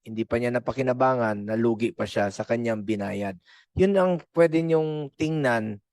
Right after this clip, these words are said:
Kasi kung insurance ito, kaya nga tayo nagbabayad ng insurance para insured tayo, kampante tayo na ma-, ma-, mabalik sa atin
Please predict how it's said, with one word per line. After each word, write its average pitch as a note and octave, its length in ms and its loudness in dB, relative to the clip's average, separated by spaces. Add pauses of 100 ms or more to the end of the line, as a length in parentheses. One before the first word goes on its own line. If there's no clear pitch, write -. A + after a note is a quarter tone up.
(380)
Kasi F3+ 240 -2
kung G3+ 160 4
insurance G3 800 4
ito, D#3 240 -2
kaya D#3+ 240 -2
nga E3 160 0
tayo D#3+ 240 0
nagbabayad D#3 720 0
ng D3+ 320 -8
insurance D3+ 960 -2 (480)
para D3+ 440 2
insured D#3+ 440 0
tayo, D#3 400 4
kampante C#3 560 -2
tayo A#2+ 320 0
na C3+ 240 -4
ma-, E3+ 240 -4
ma-, E3+ 200 -6
mabalik E3+ 600 0
sa C#3+ 240 2
atin A2+ 320 -4